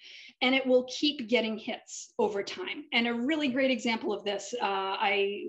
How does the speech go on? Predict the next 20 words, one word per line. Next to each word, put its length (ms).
listened 300
to 100
a 40
guy 160
named 200
Marcus 300
Sheridan, 640
who 180
he's 220
now 180
a 40
motivational 600
speaker. 440
He 100
started 380
out 120
as 120
a 40
pool 280
salesman. 480